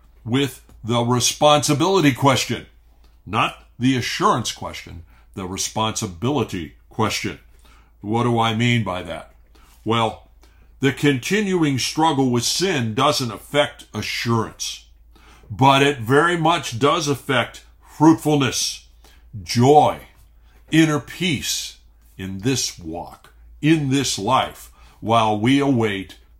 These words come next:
the coming of the Lord Jesus Christ or the Lord taking us to be with him.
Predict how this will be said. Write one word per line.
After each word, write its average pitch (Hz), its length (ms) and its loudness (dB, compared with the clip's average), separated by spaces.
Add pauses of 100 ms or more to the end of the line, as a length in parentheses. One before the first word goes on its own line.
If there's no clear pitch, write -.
(180)
the 104 100 -10
coming 147 420 0
of 139 80 -2
the 143 60 0
Lord 135 280 -2
Jesus 120 360 -4
Christ 95 480 -6
or 90 80 -8
the 92 80 -10
Lord 98 340 -6
taking 104 440 -8
us - 300 -8 (300)
to 101 100 -8
be 90 220 -8
with 92 200 -10
him. 101 260 -4